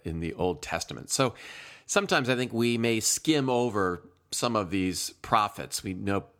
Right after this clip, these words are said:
may know parts of the Old Testament. We may know some of the stories from Genesis or Exodus. The Psalms are something that we're vaguely familiar with. But those prophets near the back, not so much. So there are twelve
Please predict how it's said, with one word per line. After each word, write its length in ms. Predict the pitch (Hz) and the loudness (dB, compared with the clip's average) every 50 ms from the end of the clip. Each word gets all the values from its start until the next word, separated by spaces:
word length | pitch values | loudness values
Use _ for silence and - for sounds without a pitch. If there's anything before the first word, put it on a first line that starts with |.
| _ _ - | _ _ -2
may 220 | 127 123 131 139 | 0 2 2 2
know 100 | 123 113 | 2 0
parts 400 | - - - - 170 160 - - | 0 0 0 2 2 2 2 -2
of 100 | 120 101 | -2 0
the 120 | 101 107 | 2 2
Old 160 | 101 98 - - | 2 0 0 0
Testament. 420 | - 98 98 - - 143 135 - | -2 -2 -2 0 -2 -4 -4 -4
We 100 | - 104 | -2 -2
may 200 | 95 98 98 98 | -2 0 0 0
know 240 | 95 95 98 98 92 | 0 0 0 0 0
some 180 | - - 117 | -2 -2 -2
of 80 | 107 101 | 0 0
the 80 | 98 92 | 0 0
stories 400 | - - 107 98 95 95 95 - | 0 0 0 0 0 0 0 -2
from 160 | - 101 82 | -4 -6 -2
Genesis 480 | - 87 85 95 104 - - - - | 0 0 0 0 -2 -4 -4 -4 -2
or 80 | - 85 | -2 -2
Exodus. 480 | 90 - - 90 87 90 90 - - - | -2 -2 -4 -4 -4 -4 -4 -6 -8 -8
The 140 | - - | -6 -4
Psalms 720 | 95 - - 90 92 98 101 104 101 104 107 98 - - - | -4 -2 0 0 2 2 2 0 0 -2 -4 -4 -4 -6 -6
are 40 | 92 | -6
something 280 | - 95 98 98 101 | -6 -6 -4 -4 -4
that 60 | 95 | -2
we're 120 | 98 95 87 | -2 -2 -2
vaguely 380 | 87 90 90 95 95 107 95 | -2 -2 -2 -2 -2 -2 -4
familiar 420 | 87 - 110 95 92 92 95 95 92 | -4 -4 -4 -2 -2 -2 -2 -2 -2
with. 260 | 95 98 95 92 - _ - - - - - - - - - - - - - - | -2 -2 -4 -6 -8 _ -20 -20 -20 -20 -20 -20 -20 -20 -20 -20 -20 -20 -16 -14
But 80 | - 104 | -6 -2
those 200 | 123 127 110 92 - - _ - | 0 0 0 -2 -6 -12 _ -2
prophets 580 | - 131 120 120 120 - 123 110 - - - | 2 2 2 2 2 -2 -6 -4 -4 -4 -2
near 200 | 117 107 104 104 | 0 0 0 0
the 80 | 92 92 | 0 0
back, 480 | 76 98 98 98 95 92 - - - - | 2 2 2 4 2 0 -2 -6 -8 -6
not 200 | 101 101 101 - | -4 -4 -2 -2
so 140 | - 113 | -2 -2
much. 380 | 98 92 98 95 85 - - - | 0 0 0 -2 -2 -2 -4 -4
So 240 | - 117 107 110 107 | -2 0 0 0 0
there 100 | 113 110 | 0 -2
are 120 | 104 92 - _ | -2 -4 -8 _
twelve 680 | - - - - 160 151 156 156 135 113 104 92 - | -10 -10 -6 -2 0 2 2 4 2 0 -2 -4 -8